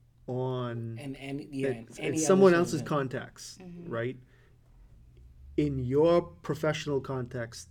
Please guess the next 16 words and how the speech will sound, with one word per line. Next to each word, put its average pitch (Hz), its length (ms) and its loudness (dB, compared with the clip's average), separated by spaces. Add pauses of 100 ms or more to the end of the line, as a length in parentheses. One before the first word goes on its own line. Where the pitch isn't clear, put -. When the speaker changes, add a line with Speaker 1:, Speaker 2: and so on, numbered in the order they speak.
Speaker 1:
they 127 140 0
may 123 180 -2
still 151 320 -2
do 120 300 -4
because - 680 -4
of 123 180 -2
your 120 180 -4
relationship. - 600 -10 (100)
Speaker 3:
Mm-hmm. - 180 -18
Speaker 1:
This 131 100 -6
is 127 140 -8
part 190 560 4
of 131 100 -2
the 151 80 -2
reason 165 460 0
why 139 680 0